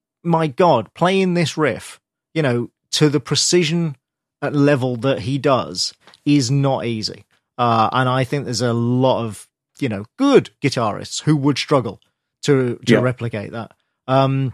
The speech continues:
Speaker 1: and also that, that extra bar of chugs that just goes up a semitone in the intro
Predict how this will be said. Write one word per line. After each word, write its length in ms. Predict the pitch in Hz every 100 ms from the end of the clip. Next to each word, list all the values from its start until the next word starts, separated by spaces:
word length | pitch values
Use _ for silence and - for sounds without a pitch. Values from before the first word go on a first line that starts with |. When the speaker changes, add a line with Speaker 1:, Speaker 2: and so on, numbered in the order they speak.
| _ _ _ _ _ -
Speaker 1:
and 120 | 165
also 440 | 180 175 185 170 147
that, 260 | 156 - _
that 180 | 117 151 -
extra 460 | - - - 156
bar 480 | 127 139 143 156 151
of 220 | 147 117
chugs 500 | - 151 156 156 135
that 240 | 147 139 95
just 240 | 170 -
goes 240 | 170 143
up 140 | 135 -
a 40 |
semitone 580 | 139 151 147 143 147 165
in 100 | 160
the 100 | 139
intro 460 | 143 143 165 170